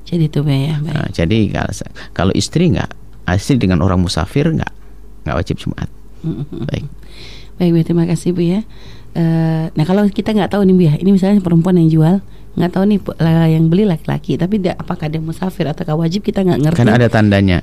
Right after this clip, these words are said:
Speaker 1: Diladeni nggak, Bu, ya?
Speaker 2: Tandanya, kalau di kampung masa musafir nggak ketahuan.
Speaker 1: <laughs> Iya, Bu, ya.
Speaker 2: Nah, kalau di tol ya musafir, ya kan?
Speaker 1: Gitu, Bu, ya.
Speaker 2: Di jalan-jalan
Speaker 1: Baik.
Speaker 2: kan bisa ada, ada korinahnya, ada tandanya.
Speaker 1: Baik.
Speaker 2: Dan terlintas di hati, di hati kita kan bisa, bisa menduga-duga sih,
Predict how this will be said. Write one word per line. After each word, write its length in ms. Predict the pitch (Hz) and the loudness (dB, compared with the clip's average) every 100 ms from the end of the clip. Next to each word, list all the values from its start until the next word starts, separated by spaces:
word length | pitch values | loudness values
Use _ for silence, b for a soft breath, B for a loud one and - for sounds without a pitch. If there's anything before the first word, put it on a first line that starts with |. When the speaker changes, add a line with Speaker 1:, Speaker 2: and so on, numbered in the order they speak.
| - | -2
Speaker 1:
Diladeni 600 | - 165 160 151 170 165 | 0 2 2 4 4 4
nggak, 100 | 98 | 2
Bu, 80 | 156 | 2
ya? 120 | 147 131 | 2 2
Speaker 2:
Tandanya, 480 | 110 110 101 95 87 | 4 6 6 6 4
kalau 160 | 104 110 | 4 2
di 100 | 107 | 2
kampung 400 | 104 101 95 127 | 4 2 4 4
masa 240 | 101 95 - | 2 2 0
musafir 480 | 98 85 87 - 95 | 0 2 0 2 2
nggak 220 | 90 - | 2 0
ketahuan. 440 | - - 87 98 - | -2 0 0 -2 -2
Speaker 1:
<laughs> 40 | |
Iya, 180 | 156 - | -2 0
Bu, 140 | 165 | 0
ya. 100 | - - | 0 0
Speaker 2:
Nah, 260 | - 90 82 | 0 2 2
kalau 200 | - 101 | 2 2
di 80 | 107 | 2
tol 320 | - 127 151 | 2 2 4
ya 160 | 107 69 | 4 2
musafir, 560 | 82 82 95 110 143 160 151 - - | 0 2 2 2 2 0 -4 -10 -8
ya 180 | 156 95 | -2 2
kan? 160 | 104 190 | 4 2
Speaker 1:
Gitu, 220 | 165 156 | 0 -2
Bu, 100 | 143 170 | 0 0
ya. 200 | - 170 | 0 0
Speaker 2:
Di 100 | 165 | 2
jalan-jalan 440 | 95 90 90 82 | 4 4 2 2
Speaker 1:
Baik. 80 | - | 2
Speaker 2:
kan 100 | 143 | 4
bisa 180 | 120 123 | 4 4
ada, 160 | 104 95 | 4 2
ada 160 | 90 | 2
korinahnya, 540 | 101 101 101 90 90 90 | 0 2 2 2 0 0
ada 180 | 101 - | -2 -2
tandanya. 500 | - 90 - - - B B | 0 0 0 -2 -6 B B
Speaker 1:
Baik. 100 | - | 0
Speaker 2:
Dan 100 | 151 107 | 4 4
terlintas 360 | 113 131 120 | 4 4 2
di 100 | - | 2
hati, 240 | 95 92 - 95 - | 2 2 0 0 0
di 120 | 104 | 2
hati 200 | 98 113 | 2 2
kita 180 | 92 123 | 0 2
kan 140 | 127 | 2
bisa, 160 | 104 107 | 2 2
bisa 180 | 101 107 | 2 4
menduga-duga 640 | 98 90 92 92 - - | 4 2 0 -2 -2 -6
sih, 200 | - 104 | -6 -8